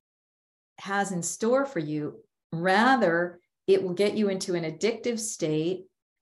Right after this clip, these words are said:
or a coping state or, you know, a dumbed down, almost like with saran wrap over you. That's what I was shown in this, in this ceremony,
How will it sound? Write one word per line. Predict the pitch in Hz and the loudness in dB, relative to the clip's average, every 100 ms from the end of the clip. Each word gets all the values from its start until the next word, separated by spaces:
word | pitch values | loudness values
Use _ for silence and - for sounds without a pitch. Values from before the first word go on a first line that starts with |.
| - | -2
or | 175 160 | 0 2
a | 165 | 0
coping | - 214 226 220 170 | -2 2 2 2 -2
state | 156 - 165 156 156 160 185 - _ _ _ _ - | -4 -6 -2 -2 0 -2 -4 -10 _ _ _ _ -2
or, | 175 170 165 160 170 | 4 6 6 2 -2
you | 165 | -4
know, | 160 - | -2 -4
a | |
dumbed | 147 196 196 202 196 | -4 0 2 2 0
down, | - 190 202 196 | -2 0 0 -2
almost | - 190 190 - | -4 -4 -4 -2
like | 190 175 175 - _ _ _ _ _ | 2 4 2 -4 _ _ _ _ _
with | 180 180 | -6 -6
saran | - 175 175 202 220 | -2 0 2 4 4
wrap | 180 135 - - | 2 -2 -6 -6
over | 151 139 | -6 -6
you. | 147 98 - - | -8 -8 -8 -4
That's | 175 180 180 | 0 0 0
what | 220 | 0
I | 196 | 0
was | 175 170 | 0 -2
shown | 185 160 143 | -4 -4 -4
in | 151 | -4
this, | 151 151 - - | -4 -6 -8 -8
in | 156 | -6
this | 147 - | -4 -4
ceremony, | 214 220 202 151 139 - | 2 4 4 0 -6 -10